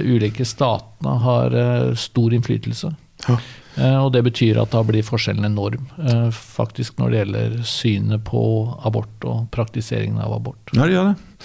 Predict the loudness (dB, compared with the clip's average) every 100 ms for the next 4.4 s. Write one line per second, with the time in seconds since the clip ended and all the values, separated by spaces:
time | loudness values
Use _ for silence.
0 | -14 -12 -2 2 4 4 4 4 2 2
1 | 4 4 4 2 0 2 2 4 2 4
2 | 6 6 6 6 4 2 4 6 6 4
3 | -2 -2 -2 4 6 6 6 6 6 6
4 | 4 2 -2 -12